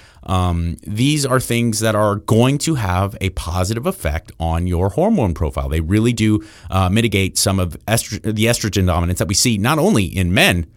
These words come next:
but in women too. A-, and number eight, finally, if you wake up with low energy and then have high energy late at night, you have an imbalanced cortisol curve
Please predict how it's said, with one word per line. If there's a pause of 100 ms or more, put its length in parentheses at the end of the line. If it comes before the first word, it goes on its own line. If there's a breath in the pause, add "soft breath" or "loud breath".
(120)
but
in
women
too. (540 loud breath)
A-,
and
number
eight,
finally,
if
you
wake
up
with
low
energy
and
then
have
high
energy
late
at
night,
you
have
an
imbalanced
cortisol (960 soft breath)
curve